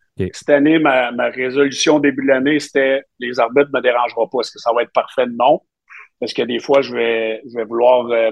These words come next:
Speaker 2: démontrer une intensité. Puis ça, c'est, faut que ça soit calculé. Ton équipe dort, euh, euh, un, un petit accrochage avec un arbitre, tu lui dis après que tu veux réveiller ton équipe. Ça, ça peut être le genre de choses que je fais. Mais je suis définitivement beaucoup plus tranquille de ce côté-là.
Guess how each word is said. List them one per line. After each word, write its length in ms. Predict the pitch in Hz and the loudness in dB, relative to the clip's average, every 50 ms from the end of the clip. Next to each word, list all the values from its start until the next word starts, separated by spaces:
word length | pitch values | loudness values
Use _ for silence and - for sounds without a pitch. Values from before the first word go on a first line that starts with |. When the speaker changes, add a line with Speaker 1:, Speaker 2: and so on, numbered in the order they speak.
| 110 | -2
Speaker 2:
démontrer 500 | 127 123 117 123 123 123 120 117 143 135 | -6 -6 -4 -2 0 0 0 0 -2 -4
une 80 | 131 127 | -4 -4
intensité. 500 | 123 120 - 127 117 107 - - 165 170 | -4 -2 0 -2 -2 -2 -2 -4 -6 -6
Puis 120 | 156 - | -4 -4
ça, 100 | - 226 | -6 -6
c'est, 300 | 185 - 165 143 135 - _ _ _ _ _ _ | -4 -2 -2 -4 -4 -4 _ _ _ _ _ _
faut 100 | - 143 | -8 -4
que 60 | - | -2
ça 100 | - 139 | -2 -2
soit 180 | 139 - 160 147 | 0 0 0 0
calculé. 580 | - 151 143 139 - - 139 135 127 123 117 _ - | 2 0 0 0 -2 -6 -6 -4 -6 -6 -8 _ -8
Ton 160 | 123 120 123 | -6 -6 -6
équipe 340 | 120 120 - 143 135 127 120 | -6 -4 -2 -2 -2 -2 0
dort, 680 | - 135 139 143 147 151 151 151 151 151 151 151 147 135 | 0 2 4 4 4 4 4 4 4 2 0 -2 -4 -6
euh, 340 | 127 123 120 120 120 120 117 - - _ _ _ _ _ - - - - 131 | -6 -6 -6 -6 -6 -6 -8 -10 -12 _ _ _ _ _ -12 -12 -10 -10 -10
euh, 480 | 123 110 110 110 110 110 110 110 107 104 - _ _ - 127 | -6 -4 -4 -4 -2 -4 -4 -4 -6 -8 -10 _ _ -10 -8
un, 80 | 120 117 120 _ _ - 123 123 | -8 -8 -10 _ _ -10 -6 -4
un 140 | 127 127 | -4 -4
petit 200 | 123 - - - | -4 -6 -2 0
accrochage 480 | 143 139 - 139 131 - - 165 151 143 | 0 0 0 0 0 2 2 2 2 2
avec 140 | 143 131 - | 2 2 0
un 100 | 135 135 139 | 0 0 0
arbitre, 360 | 131 123 127 139 156 160 - _ _ _ _ _ | -2 -2 0 0 0 0 -2 _ _ _ _ _
tu 160 | - - 151 139 | -14 -10 -8 -8
lui 120 | 127 123 | -8 -8
dis 180 | 127 135 147 143 | -4 2 4 4
après 400 | 131 127 - 127 139 143 147 147 | 4 2 0 0 0 0 0 -2
que 40 | |
tu 140 | - - - | -6 -10 -8
veux 80 | 127 123 | -4 -2
réveiller 320 | 131 123 120 123 131 131 | 0 0 0 0 -2 0
ton 180 | - 135 123 120 | 0 0 0 0
équipe. 320 | 120 113 - - 160 170 - _ | -2 -4 -2 -2 -4 -4 -4 _
Ça, 240 | - - - 185 160 | -8 -4 -2 -2 2
ça 160 | - 147 127 | 2 2 2
peut 120 | - 147 | 4 2
être 120 | 143 143 143 | 2 2 2
le 120 | 127 117 | 0 0
genre 200 | 113 135 135 135 | 2 2 2 2
de 100 | 127 120 | 2 0
choses 340 | 107 - - 131 131 131 - | -2 0 0 0 0 0 -2
que 120 | - 131 113 | -4 -4 -2
je 160 | - - - | -2 -2 0
fais. 240 | - 135 143 147 - _ _ _ _ - - - - - - _ - | 2 2 2 2 -2 _ _ _ _ -20 -18 -16 -16 -16 -18 _ -4
Mais 120 | 127 127 120 | -2 0 0
je 120 | 120 127 | 0 -2
suis 280 | 123 - - - 135 123 | -2 -2 -2 -2 0 2
définitivement 800 | 123 143 143 143 - 139 139 135 - - 139 131 131 139 139 131 | 2 0 0 2 2 2 2 2 0 -2 -2 0 2 2 0 0
beaucoup 300 | 123 135 139 143 - - - | 0 -2 -4 -4 -8 -10 -6
plus 160 | - 143 143 | -4 -4 -4
tranquille 560 | - 127 143 139 131 123 - - 143 143 139 | -2 0 2 2 2 0 0 0 2 2 2
de 100 | 135 131 | 0 -2
ce 80 | 123 - | -4 -4
côté-là. 540 | - 139 127 - 135 123 120 131 139 143 | -4 -6 -4 -4 -2 0 2 2 2 2